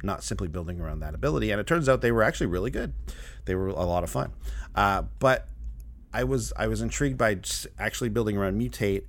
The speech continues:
and, um, as I was playing the deck, I was having fun. I was losing a lot. <laughs> Like, simply, like, Ryan having a Niblis of Frost that just tapped down my whole stack of creatures every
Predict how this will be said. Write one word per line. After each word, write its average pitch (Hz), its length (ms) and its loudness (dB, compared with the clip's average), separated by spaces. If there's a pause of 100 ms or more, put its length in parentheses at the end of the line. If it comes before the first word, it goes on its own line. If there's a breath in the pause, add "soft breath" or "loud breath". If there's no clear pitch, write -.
and, 95 440 -2 (120)
um, 87 260 -4
as 101 160 2
I 123 60 4
was 135 100 0
playing 143 160 0
the 120 80 -2
deck, 110 220 0
I 101 60 2
was 95 120 0
having 131 260 2
fun. 135 360 4
I 110 80 4
was 98 200 2
losing 127 420 2
a 85 80 0
lot. 78 460 0
<laughs> - 960 2
Like, 135 240 4 (260 loud breath)
simply, 139 600 4
like, 117 300 2 (180 loud breath)
Ryan 117 320 4
having 123 300 2
a 110 80 4
Niblis 107 440 2
of 104 140 0
Frost 107 500 0
that 92 140 2
just 101 180 -4
tapped - 280 -2
down 101 200 2
my 101 140 0
whole 101 300 -2
stack 104 340 -2
of 98 100 -8
creatures 104 600 0
every 98 440 -2